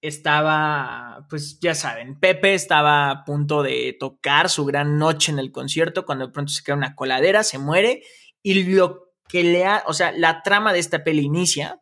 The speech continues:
por eso. Porque dice, "Tengo que regresar porque esta noche iba a tocar con este cuarteto de jazz que,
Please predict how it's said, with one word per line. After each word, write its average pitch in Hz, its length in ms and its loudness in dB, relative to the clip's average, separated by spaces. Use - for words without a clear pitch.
por 113 180 -6
eso. - 240 -6
Porque 147 280 2
dice, 151 440 -2
"Tengo 233 380 0
que 196 120 2
regresar 160 580 2
porque 156 240 -2
esta 147 200 0
noche 147 280 0
iba 147 160 2
a 147 60 -2
tocar 131 440 -4
con 135 200 -8
este 139 340 -6
cuarteto 139 760 -2
de 131 220 -4
jazz 143 380 2
que, 131 440 -4